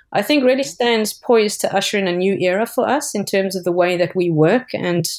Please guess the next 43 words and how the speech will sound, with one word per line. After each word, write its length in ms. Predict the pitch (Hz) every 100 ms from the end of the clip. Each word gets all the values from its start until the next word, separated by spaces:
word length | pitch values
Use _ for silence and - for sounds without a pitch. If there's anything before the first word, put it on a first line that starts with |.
| 233
and 140 | 175
we 80 | 175
build 280 | 175 170 180
systems. 580 | 220 226 339 453 - - - - _ _ -
I 80 | 196
think 180 | 254
it's 140 | 233 220
nowhere 340 | 220 220 208
near 260 | 196 202 190
being 220 | 190 180
adopted 520 | 156 175 190 - 185
in 180 | 170 170
any 220 | 180 175
great 320 | 165 175 165
sort 140 | - 160
of 80 | 180
numbers 440 | 196 214 190 175
at 160 | 165 -
present, 380 | 170 170 202 -
but 220 | 170 170 - _
I 60 | 202
really 200 | 214 208
think 260 | 208 196 190
that 120 | 180
is 160 | 175
a 80 | 185
space 380 | 175 - 180 -
to 140 | -
watch 340 | 170 185 285 -
because 260 | 202 185
I 80 | 170
think 260 | 165 180 160
it 140 | 185
could 180 | - 175
really 320 | 180 170 175
change 460 | - - 170 170 -
the 100 | 175
way 220 | 165 170
we 320 | 170 170 175 _ _ _
build 200 | 180 170
systems 440 | - 175 - 180 -
moving 240 | 175 175
forward. 380 | - 190 180